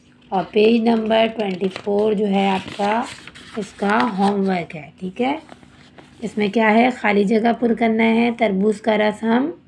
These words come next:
शौक़ से पीते हैं, उसके अंदर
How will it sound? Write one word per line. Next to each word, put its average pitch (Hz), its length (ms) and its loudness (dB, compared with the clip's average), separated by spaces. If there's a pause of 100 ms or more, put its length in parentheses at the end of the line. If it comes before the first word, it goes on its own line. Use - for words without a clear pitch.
(840)
शौक़ 247 420 2
से 240 220 2
पीते 190 360 -2
हैं, 165 360 -8 (760)
उसके - 460 2
अंदर 220 580 2